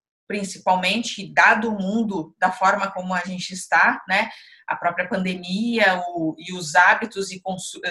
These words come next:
de consumo que a gente traz aí, é, que a gente fala que a gente tá indo pra um novo normal, né? Novo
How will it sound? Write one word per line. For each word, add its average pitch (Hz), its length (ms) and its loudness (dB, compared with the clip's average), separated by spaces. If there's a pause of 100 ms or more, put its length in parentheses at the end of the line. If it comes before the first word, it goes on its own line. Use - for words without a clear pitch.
(140)
de 170 160 -14
consumo 202 560 -2 (280)
que 190 80 -2
a 196 40 0
gente 196 300 -6
traz 196 340 4
aí, 196 320 0 (400)
é, 180 640 6
que 190 100 -6
a 190 40 0
gente 190 260 -4
fala 196 280 4
que 226 100 -8
a - 20 -6
gente 190 140 -8
tá 196 100 4
indo 196 200 -2
pra 196 120 -6
um 196 80 -2
novo 185 260 -2
normal, 175 540 0
né? 170 120 -8
Novo 175 240 -10